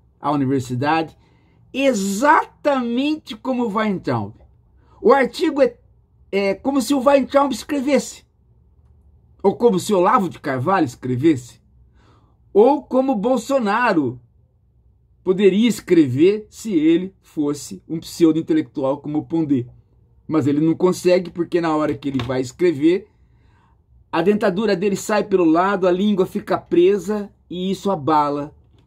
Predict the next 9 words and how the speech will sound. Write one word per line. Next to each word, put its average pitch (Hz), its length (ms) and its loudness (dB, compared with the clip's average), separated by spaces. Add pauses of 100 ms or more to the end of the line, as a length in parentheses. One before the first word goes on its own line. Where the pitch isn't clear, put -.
(120)
os 139 180 -6
neurônios 143 680 0
de 156 380 -4 (400)
um 156 160 0
oxiurus 147 960 -2 (140)
que 170 80 -2
não 143 140 0
possui 120 300 -6
neurônios. 107 600 -4